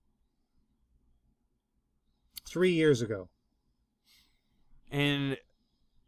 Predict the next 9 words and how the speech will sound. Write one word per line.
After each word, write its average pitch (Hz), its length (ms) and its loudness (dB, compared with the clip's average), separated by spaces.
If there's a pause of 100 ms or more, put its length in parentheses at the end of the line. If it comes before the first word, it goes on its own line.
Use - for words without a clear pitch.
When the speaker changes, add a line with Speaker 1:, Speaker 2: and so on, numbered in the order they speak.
Speaker 2:
it's 180 220 0
relevant 185 600 4
because 135 580 -2
these 135 420 -4
games, 131 600 -2
and 147 260 -6
while 143 480 2 (960)
we, 139 640 -4 (300)
again, 135 580 0